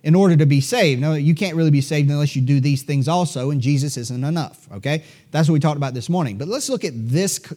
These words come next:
particular context. As we saw this morning, the difference between a Jew and a Gentile was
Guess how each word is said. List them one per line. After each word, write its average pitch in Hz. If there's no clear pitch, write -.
particular 139
context. 143
As 240
we 262
saw 214
this 180
morning, 160
the 131
difference 196
between 160
a 127
Jew 175
and 160
a 135
Gentile 127
was 139